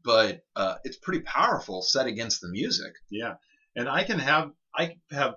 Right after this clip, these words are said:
Speaker 2: fallen into that trap of being like, "Oh, I'm so tired of singing the same thing." Because right before it, we sang a song that gets my goat, which is, uh, "You are good, good, good."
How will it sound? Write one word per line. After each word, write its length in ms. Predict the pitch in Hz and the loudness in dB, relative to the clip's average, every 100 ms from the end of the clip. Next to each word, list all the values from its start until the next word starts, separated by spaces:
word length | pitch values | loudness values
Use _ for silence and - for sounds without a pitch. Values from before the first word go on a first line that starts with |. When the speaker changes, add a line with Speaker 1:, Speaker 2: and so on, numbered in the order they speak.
| - | 0
Speaker 2:
fallen 340 | 127 127 110 | 2 2 -2
into 320 | 110 123 123 | -8 -10 -4
that 260 | 123 120 120 | 2 2 0
trap 380 | - 120 120 117 | 0 4 4 2
of 120 | 98 | -6
being 180 | 104 104 | -6 -6
like, 160 | 87 - | -10 -12
"Oh, 180 | 95 98 87 | -12 -12 -12
I'm 100 | 82 | -12
so 240 | 113 104 - - | -10 -8 -10 -10
tired 200 | 101 104 | -8 -8
of 80 | 87 | -8
singing 260 | - 98 90 | -10 -12 -12
the 60 | |
same 340 | - 104 95 92 | -12 -10 -10 -12
thing." 300 | 107 110 101 95 | -8 -6 -6 -8
Because 200 | 98 - - - - | -12 -14 -20 -20 -12
right 260 | 101 139 170 | 0 2 2
before 400 | 175 - 185 185 | 0 -2 2 2
it, 60 | 135 | 0
we 80 | 123 | -2
sang 240 | 135 120 | 0 0
a 60 | 117 | -2
song 420 | - 113 113 113 | 0 2 2 0
that 220 | 107 101 | -4 -4
gets 260 | 110 104 - | -6 -6 -8
my 180 | 98 85 | -8 -6
goat, 320 | 90 131 69 - _ | -2 -2 -2 -10 _
which 360 | 95 98 - - | -10 -10 -8 -4
is, 500 | 104 98 95 90 - - - _ - | -2 -2 -6 -8 -12 -14 -18 _ -8
uh, 300 | 104 101 98 98 | -4 -4 -6 -10
"You 200 | 110 110 | -8 -4
are 220 | 107 101 95 | -2 -4 -6
good, 540 | 95 104 101 101 98 92 - | -6 -4 -4 -6 -10 -14 -10
good, 500 | 101 101 98 95 95 - | -8 -6 -6 -10 -12 -10
good." 380 | 95 104 101 | -8 -6 -6